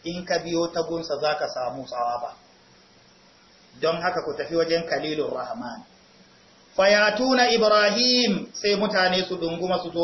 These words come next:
wajen Ibrahimu Khalilur Rahman. Fayaquluna, Ya Ibrahimu,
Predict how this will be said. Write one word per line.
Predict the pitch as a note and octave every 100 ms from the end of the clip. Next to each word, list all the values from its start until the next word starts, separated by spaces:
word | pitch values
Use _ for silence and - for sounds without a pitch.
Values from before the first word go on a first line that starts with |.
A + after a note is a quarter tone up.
| E3+
wajen | E3 E3+
Ibrahimu | E3+ D#3+ D#3+ D#3+ D#3+ D#3+
Khalilur | E3 D#3 D3+ D3+ C#3
Rahman. | C3+ B2+ - - - _ _ - _ _
Fayaquluna, | A3+ G#3 G#3 G#3 G#3 G3+ G3
Ya | G3 G3+ G#3
Ibrahimu, | G#3 G3 G3 G3 G3 G3 F#3 D#3+